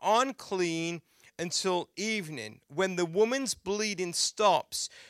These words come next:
she must count off seven days. Then she will be ceremonially unclean.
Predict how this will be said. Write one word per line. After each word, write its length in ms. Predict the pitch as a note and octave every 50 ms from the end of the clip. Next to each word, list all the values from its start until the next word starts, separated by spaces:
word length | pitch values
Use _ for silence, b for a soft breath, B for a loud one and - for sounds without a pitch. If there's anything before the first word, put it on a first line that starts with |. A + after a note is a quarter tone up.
| B
she 320 | - - - - G3+ A3+ A#3+
must 340 | A#3+ A3+ G#3 - - - -
count 420 | - - G#3+ G#3+ A#3 B3 - - -
off 220 | - F#3+ F#3 - -
seven 580 | - - - - G#3+ G3+ G#3+ F#3 B3 C4 B3
days. 640 | F#3+ G3 E3+ D#3+ D#3 D#3 D#3 D3+ D#3+ D#3 - - B B B B B B B
Then 500 | C3 C3+ G3 G#3 G#3+ G3+ F#3+ E3+ E3 E3
she 240 | - - - F#3 F3+
will 200 | D#3+ E3+ F3 D#3+
be 120 | C3 E3
ceremonially 1300 | D#3 - - - - G#3 G#3 G#3 G#3+ A3+ A#3 A3 G3+ F#3+ F#3+ F#3+ G3 F#3+ F3+ D#3 C#3+ C#3+ D3 C#3+ C#3 - - - -
unclean. 960 | D3+ D3+ D3 D3 D3+ D#3 D3+ - - - G#3 G3+ G3+ G3 F3 D3 C3 G2+ -